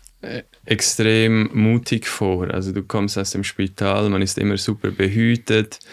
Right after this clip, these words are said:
man hat immer einen Oberarzt, einen leitenden Arzt und dann ist man alleine im Helikopter und man hat keine Ahnung, was auf einem, also nein, du hast ja gesagt, du hast schon ein bisschen eine Ahnung, aber was dann wirklich vor Ort genau los ist, hat,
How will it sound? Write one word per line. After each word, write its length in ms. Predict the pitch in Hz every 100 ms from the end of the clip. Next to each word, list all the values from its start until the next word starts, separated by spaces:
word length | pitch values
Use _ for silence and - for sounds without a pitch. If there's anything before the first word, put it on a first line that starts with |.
| - - -
man 100 | 98
hat 140 | 95
immer 260 | 101 101 95
einen 320 | 90 92 -
Oberarzt, 720 | - 104 101 98 95 98 92
einen 200 | 90 87
leitenden 640 | 87 87 95 101 101 98 95
Arzt 600 | 92 98 113 - - - - - - -
und 260 | 98 95
dann 680 | 98 95 95 95 - - - -
ist 220 | - 101 98
man 140 | 98 95 -
alleine 420 | 101 101 107 110
im 120 | 104
Helikopter 760 | 101 110 117 - 104 - 113 107
und 80 |
man 160 | 101 98
hat 180 | 92 -
keine 360 | - 104 104 104
Ahnung, 440 | 98 104 101 101
was 200 | 98 95
auf 120 | 95
einem, 320 | 95 98 95 -
also 380 | 101 95 95 90 - -
nein, 140 | 95
du 80 | 95
hast 120 | 90
ja 60 | 92
gesagt, 380 | 92 104 104
du 60 | 104
hast 80 | 95
schon 100 | 101
ein 80 | 101
bisschen 300 | 98 104 98
eine 240 | 98 -
Ahnung, 400 | 92 95 101 104 - - -
aber 180 | 98 92
was 200 | 95 -
dann 140 | 95
wirklich 360 | 101 104 - 95
vor 340 | - 95 98
Ort 560 | 98 101 98 - - - _ _ -
genau 300 | 95 92 92
los 280 | 98 101 98
ist, 200 | 92 -
hat, 180 | 92